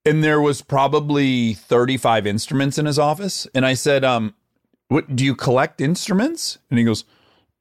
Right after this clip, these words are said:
"No, I, I like to play, uh, you know, um, pretty much everything." And I'm like, "You, you can play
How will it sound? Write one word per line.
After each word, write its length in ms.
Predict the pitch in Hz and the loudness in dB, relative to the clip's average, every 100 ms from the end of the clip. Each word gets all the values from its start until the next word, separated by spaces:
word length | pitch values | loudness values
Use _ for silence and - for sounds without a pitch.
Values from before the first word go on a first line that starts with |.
| _ 143 | _ 0
"No, 440 | 180 233 220 220 | 2 4 2 2
I, 40 | 147 | 2
I 20 | |
like 220 | 190 208 127 | 2 0 -2
to 60 | |
play, 440 | 113 123 147 151 156 - | -2 0 2 2 -2 -8
uh, 60 | - | -4
you 120 | 123 | 0
know, 240 | 135 110 123 _ _ - | 0 0 -4 _ _ -2
um, 280 | 113 110 92 _ _ | 0 0 -4 _ _
pretty 160 | 131 | 0
much 220 | 165 120 131 | 0 0 0
everything." 480 | 151 135 101 107 - _ _ _ _ _ _ _ - - | 0 0 -2 -4 -6 _ _ _ _ _ _ _ -6 -2
And 120 | 139 | 0
I'm 100 | 151 | 2
like, 200 | 143 - | 0 -2
"You, 140 | 180 202 - | -4 -4 -2
you 160 | 196 | -2
can 220 | 202 220 185 | 0 0 2
play 480 | 214 202 156 113 | 2 2 2 -2